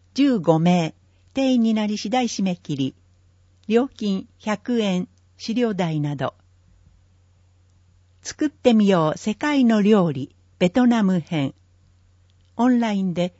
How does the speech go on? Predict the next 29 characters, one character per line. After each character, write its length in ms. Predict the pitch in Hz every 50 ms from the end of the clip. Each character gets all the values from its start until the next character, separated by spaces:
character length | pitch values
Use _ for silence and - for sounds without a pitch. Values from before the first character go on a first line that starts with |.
| _ - _
ベ 100 | 202 214
ト 140 | - 285 277
ナ 120 | 269 285 269
ム 100 | 254 254
出 120 | - - 254
身 400 | 247 - - - 233 208 202 190
の 120 | 185 185
講 280 | - - 285 269 262 247
師 160 | - - -
と 160 | - 165 156 -
一 120 | 165 190
緒 260 | - - - - 170
に 180 | 165 156 160 170 - _ _ _ _ _
楽 300 | - 220 233 262 302 311
し 180 | - - - -
く 180 | 240 226 208
ベ 140 | 175 208 208
ト 140 | - 277 262
ナ 100 | 285 269
ム 100 | 262 254
料 220 | 240 247 240 214
理 100 | 185 175
を 120 | 165 156 156
作 220 | - - - 220
り 100 | 214 214
ま 100 | 196 190
せ 220 | 190 - 196 180 165
ん 80 | 160
か？ 260 | - - - 185 262